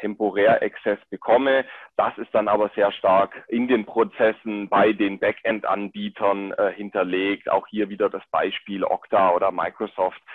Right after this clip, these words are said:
die hier definierte Prozesse haben, wie der User wieder Zugriff bekommen kann.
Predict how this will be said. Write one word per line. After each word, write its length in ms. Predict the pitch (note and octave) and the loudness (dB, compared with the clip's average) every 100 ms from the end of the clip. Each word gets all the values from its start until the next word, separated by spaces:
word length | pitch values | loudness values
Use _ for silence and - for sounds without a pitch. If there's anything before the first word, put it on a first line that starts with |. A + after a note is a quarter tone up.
| - - | -20 -14
die 100 | A2+ | -8
hier 140 | G#2+ | -4
definierte 580 | G#2 G2 G2+ G2+ A2 A2 | -4 -6 -8 -2 -2 -2
Prozesse 560 | - G2+ - G2 A2 E2+ | -8 -10 -6 -4 0 0
haben, 460 | F#2 G#2 G#2 G#2+ - - | 2 2 2 -4 -10 -14
wie 180 | G#2 A2+ | -8 2
der 140 | A2+ | 2
User 400 | G2+ G#2+ A#2 A2+ | 2 -2 0 0
wieder 260 | G2+ G#2+ G2+ | 0 -2 -2
Zugriff 360 | - D3+ C3+ - | -4 -4 -4 -4
bekommen 480 | B2+ - G#2+ A2 G#2+ | -4 2 2 2 -4
kann. 400 | G#2+ G#2 G#2+ | 0 0 -2